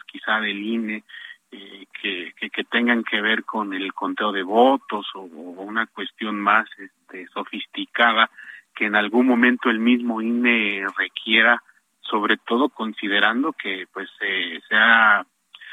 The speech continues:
habido una rispidez en contra de este organismo desde la llegada de López Obrador y que también el mismo presidente, cuando no lo era,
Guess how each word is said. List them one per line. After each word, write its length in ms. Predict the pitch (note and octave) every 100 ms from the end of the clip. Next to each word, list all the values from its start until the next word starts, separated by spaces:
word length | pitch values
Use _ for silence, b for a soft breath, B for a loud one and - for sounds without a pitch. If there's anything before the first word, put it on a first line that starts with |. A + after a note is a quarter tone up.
| B
habido 340 | A#2+ A#2+ C3+ C3
una 220 | B2+ C#3
rispidez 680 | B2 G#2+ - - G#2 C3+ C#3
en 120 | G#2
contra 360 | - A#2 A2 G#2+
de 80 | G#2
este 160 | -
organismo 580 | A2+ A2+ B2 G#2+ G#2 A2+
desde 380 | G#2 F2 - F2
la 120 | -
llegada 420 | - F#2 G#2 G#2+
de 100 | F#2+
López 320 | F2+ G2+ - G#2
Obrador 440 | A#2+ A#2+ A#2 A#2 A#2+ B B B _ -
y 160 | G2+
que 180 | - G#2
también 420 | - F#2+ F#2+ A#2
el 140 | A2+ G2
mismo 240 | G#2 A2
presidente, 720 | - G2 F#2 F#2 F#2+ F#2+ -
cuando 680 | - F#2+ F2+ F2 E2+ E2+ E2+
no 240 | F2 G2 A2+
lo 180 | G#2 G#2+
era, 320 | A#2 C3+